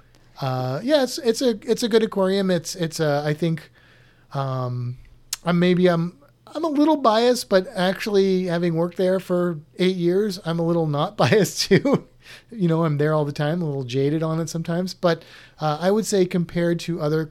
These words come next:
aquariums I have been to, it is one of the nicer aquariums.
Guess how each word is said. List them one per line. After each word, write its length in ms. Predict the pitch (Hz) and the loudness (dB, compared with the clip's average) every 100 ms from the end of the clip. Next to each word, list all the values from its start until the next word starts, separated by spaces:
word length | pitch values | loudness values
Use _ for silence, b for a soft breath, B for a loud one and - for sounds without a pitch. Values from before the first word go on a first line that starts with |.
| - | -8
aquariums 540 | 143 156 147 151 143 | -8 -4 -2 -2 -4
I 120 | 139 | -6
have 160 | 135 123 | -6 -6
been 200 | 135 156 | -6 -6
to, 280 | 196 214 214 b b b - | -6 -8 -8 b b b -4
it 140 | 151 | 0
is 380 | 147 139 127 185 - | 2 0 -4 -12 -14
one 320 | 135 143 143 | -8 -4 -4
of 140 | 143 | -4
the 80 | 135 | -4
nicer 440 | 127 123 135 - 156 | -6 -6 -6 -4 -6
aquariums. 640 | 156 165 175 208 220 | -4 -4 -4 -4 -6